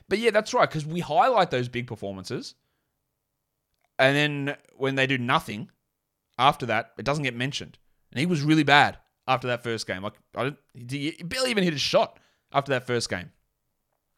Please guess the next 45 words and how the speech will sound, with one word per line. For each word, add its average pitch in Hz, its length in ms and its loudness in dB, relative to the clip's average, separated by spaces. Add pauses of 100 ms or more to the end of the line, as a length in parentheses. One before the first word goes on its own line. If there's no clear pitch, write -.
(140)
Some 135 140 -6
really, 147 200 2
really 135 200 2
poor 131 260 0
performances 120 540 -8
there, 110 140 -2
I 107 40 -2
thought, 101 280 -8 (280)
from 120 180 -4
Caleb 113 320 -2
Houston 113 280 -6 (100)
after 110 280 2
that 101 220 -6
first 101 260 -8
big 95 160 -14
game. - 200 -14 (800)
For 214 60 -2
the 214 100 0
Sixers, 233 680 2 (840)
Big 190 160 -2
Paul 202 220 8
Reed. 190 380 8 (540)
He 151 120 -2
was 160 120 0
basically 135 560 0
in 139 60 0
the 131 80 -4
Too 135 160 -4
Good 139 120 -4
for 123 80 -8
Summer 151 240 0
League 160 180 0
camp. 113 260 -8 (300)
Seventeen 165 440 2
eleven, 160 340 2
two 160 140 -2
and 151 80 0
a 147 60 2
half 143 180 2
steals. 147 540 2 (420)
Is - 140 -6
he 156 140 0
the 175 80 0
backup 160 400 2
center? 202 420 2